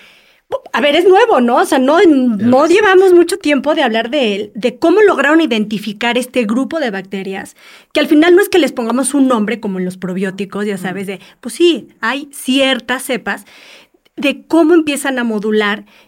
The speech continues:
Speaker 1: eh, la parte como de qué tantos estrógenos andan circulando o no,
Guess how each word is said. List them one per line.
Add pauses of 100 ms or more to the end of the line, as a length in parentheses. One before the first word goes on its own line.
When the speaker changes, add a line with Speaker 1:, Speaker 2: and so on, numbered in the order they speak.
(140)
Speaker 1:
eh,
la
parte (280)
como
de
qué
tantos
estrógenos
andan
circulando
o
no,